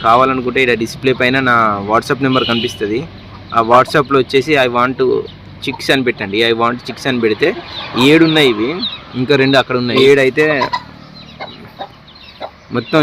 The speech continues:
ఏడు అయితే అవైలబుల్గా ఉన్నాయి. ఏడు మాత్రమే ఇస్తాం, ఒక్కొక్కటి ఇవ్వాలంటే ఇవ్వము. ఇది మాత్రం గుర్తుపెట్టుకోండి, ఏడు తీసుకున్న వాళ్ళకే ఇస్తాము. ఉమ్, ఒక్కొక్కటి రెండు రెండు అయితే ఇవ్వము.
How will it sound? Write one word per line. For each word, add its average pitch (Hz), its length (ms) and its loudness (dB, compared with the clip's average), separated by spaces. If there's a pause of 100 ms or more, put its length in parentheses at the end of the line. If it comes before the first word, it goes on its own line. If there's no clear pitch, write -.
(140)
ఏడు 135 120 4
అయితే 135 220 2
అవైలబుల్గా 123 520 2
ఉన్నాయి. 110 200 -4 (440)
ఏడు 147 220 6
మాత్రమే 135 400 2
ఇస్తాం, 123 280 -6 (140)
ఒక్కొక్కటి 135 340 -2
ఇవ్వాలంటే 131 440 2
ఇవ్వము. 120 260 -2 (540)
ఇది 123 180 -2
మాత్రం 123 260 0
గుర్తుపెట్టుకోండి, 117 540 -4 (120)
ఏడు 120 120 -2
తీసుకున్న 123 360 -6
వాళ్ళకే 117 300 0
ఇస్తాము. 117 300 -8 (680)
ఉమ్, 107 160 -6 (120)
ఒక్కొక్కటి 131 420 0
రెండు 127 200 -2
రెండు 123 180 -2
అయితే 107 140 -2 (140)
ఇవ్వము. 113 280 -6